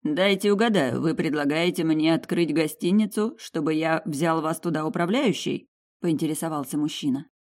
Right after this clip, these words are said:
Это заманчивый вариант. Работа на кого-то — это стабильная оплата и отсутствие рисков потерять собственные вложения.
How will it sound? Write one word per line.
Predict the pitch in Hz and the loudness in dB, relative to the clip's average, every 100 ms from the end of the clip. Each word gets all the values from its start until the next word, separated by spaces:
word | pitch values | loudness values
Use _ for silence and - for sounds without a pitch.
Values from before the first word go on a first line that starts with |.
| _ _ _ _ | _ _ _ _
Это | 185 185 185 - | 0 0 0 -2
заманчивый | 214 240 226 156 143 151 147 | 0 4 4 4 2 -2 0
вариант. | 156 156 151 147 - - | 0 0 -2 -4 -12 -6
Работа | 160 156 165 196 | -2 0 0 2
на | 202 190 | 0 0
кого-то — | 175 156 180 220 226 - | -2 -2 -2 -2 -4 0
это | 180 175 | 0 2
стабильная | 180 180 156 180 185 165 | 0 0 0 2 4 2
оплата | 160 156 - 139 135 180 | 2 -4 -4 -4 -4 -6
и | 190 - | -6 -4
отсутствие | 156 147 - 139 - 147 147 | -4 -4 -6 -8 -6 -2 0
рисков | 143 127 175 - | 0 0 -6 -4
потерять | 165 160 139 147 | -4 -2 -2 -4
собственные | - 139 - 151 160 156 | -6 -6 -4 -2 0 0
вложения. | 170 185 208 131 120 - | 0 -2 0 0 -2 -8